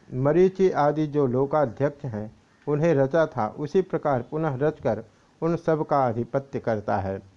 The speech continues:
किंच तथा सर्वादिश ऊर्ध्वम अधश्च तिर्यक प्रकाशयन भ्राजते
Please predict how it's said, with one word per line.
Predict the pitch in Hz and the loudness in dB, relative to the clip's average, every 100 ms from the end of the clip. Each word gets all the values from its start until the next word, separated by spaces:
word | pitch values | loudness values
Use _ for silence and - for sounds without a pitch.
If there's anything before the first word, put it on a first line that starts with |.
| _ _ - | _ _ -2
किंच | 180 185 147 | 0 2 0
तथा | 123 - 127 104 95 - - - _ | 0 0 -2 0 -2 -8 -20 -20 _
सर्वादिश | 143 151 160 170 170 165 165 | 2 2 4 4 4 0 0
ऊर्ध्वम | 170 175 156 135 117 147 156 160 165 - _ _ | 0 0 -2 -2 -2 -2 -2 -4 -8 -16 _ _
अधश्च | 127 135 185 - | -2 0 0 0
तिर्यक | 175 156 160 139 135 147 147 - _ _ | 2 2 2 0 0 0 0 -4 _ _
प्रकाशयन | - 127 135 139 143 151 147 151 160 | -4 0 2 2 2 0 -2 -2 -6
भ्राजते | 127 123 139 139 139 156 143 147 156 | -2 0 2 0 -2 0 2 2 0